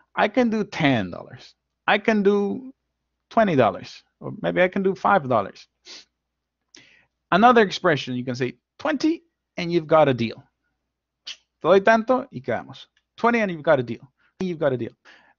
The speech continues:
De ambas partes, tanto el vendedor como el comprador pueden utilizar esta expresión.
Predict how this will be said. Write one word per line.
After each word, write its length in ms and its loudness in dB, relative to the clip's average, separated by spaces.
De 280 -2
ambas 240 2
partes, 340 0
tanto 260 -2
el 100 0
vendedor 380 -2
como 160 -6
el 60 -8
comprador 400 -4
pueden 180 -2
utilizar 420 -10
esta 200 -10
expresión. 420 -20